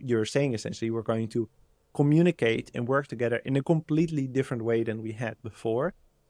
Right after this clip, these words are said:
And so it inevitably is going to go wrong because you can't anticipate everything that will work from the get-go. The most important thing I would say is,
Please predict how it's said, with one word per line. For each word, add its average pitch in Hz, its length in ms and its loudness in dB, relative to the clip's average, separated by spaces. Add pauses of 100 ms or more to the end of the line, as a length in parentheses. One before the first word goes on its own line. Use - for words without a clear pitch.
And 123 80 -2
so 139 180 4
it 147 200 0
inevitably 135 720 4
is 120 140 -2
going 113 260 0
to 110 40 -4
go 107 160 0
wrong 135 300 0 (220)
because 123 240 -4
you 139 80 -2
can't 127 360 2
anticipate 117 680 -4
everything 120 420 -4
that 110 220 -2
will 113 200 2
work 110 360 -4 (120)
from 104 200 -4
the 107 80 -6
get-go. - 500 -4 (480)
The 143 60 0
most 226 240 6
important 160 260 2
thing 117 160 0
I 110 40 0
would 110 120 -2
say 107 240 2
is, 107 220 -6